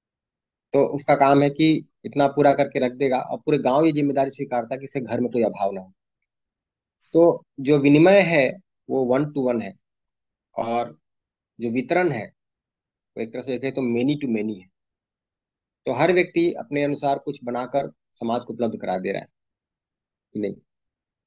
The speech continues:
और उससे पूरे समाज की आवश्यकता पूरी हो रही है।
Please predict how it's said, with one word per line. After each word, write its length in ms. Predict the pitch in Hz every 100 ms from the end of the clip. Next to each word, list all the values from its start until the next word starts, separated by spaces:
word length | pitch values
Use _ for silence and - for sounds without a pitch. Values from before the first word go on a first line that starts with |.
| _ _ _ _ _ -
और 140 | 139 156
उससे 160 | 156
पूरे 200 | 156 160
समाज 360 | 156 143 143 151
की 80 | 147
आवश्यकता 300 | 139 - 127
पूरी 240 | 120 113
हो 120 | 104
रही 140 | 98
है। 60 | 98